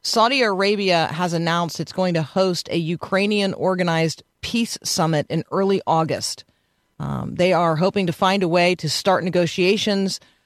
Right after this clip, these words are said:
that would bring Russia's war on Ukraine to an end. Uh, the summit will be held in the Red Sea port of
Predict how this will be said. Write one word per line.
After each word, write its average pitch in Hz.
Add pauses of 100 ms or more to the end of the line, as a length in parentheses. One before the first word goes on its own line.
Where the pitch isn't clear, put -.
(160)
that 147
would 175
bring 185
Russia's 165
war 185 (400)
on 170
Ukraine 180 (120)
to 190
an 160
end. 120 (920)
Uh, 151
the 156
summit 226
will 185
be 165
held 196
in 175
the 156
Red 175
Sea 208
port 202
of 147